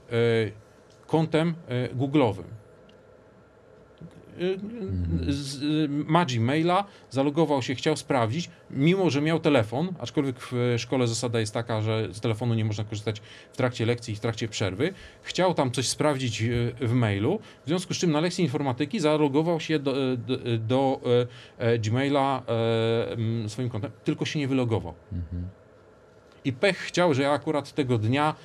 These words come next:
Speaker 1: e, tam mnie poprosił, bo syn ma, e,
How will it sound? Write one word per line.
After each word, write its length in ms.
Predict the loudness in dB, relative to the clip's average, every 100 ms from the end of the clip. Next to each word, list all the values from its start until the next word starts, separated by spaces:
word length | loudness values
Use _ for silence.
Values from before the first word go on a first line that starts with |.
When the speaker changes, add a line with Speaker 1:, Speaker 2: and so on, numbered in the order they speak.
| -20 -8
Speaker 1:
e, 200 | 0 0
tam 180 | 2 0
mnie 140 | 0 0
poprosił, 480 | -2 -2 -2 -2
bo 400 | 0 2 2 -2
syn 200 | -2 -2
ma, 320 | 0 0 0 0
e, 320 | 0 0 0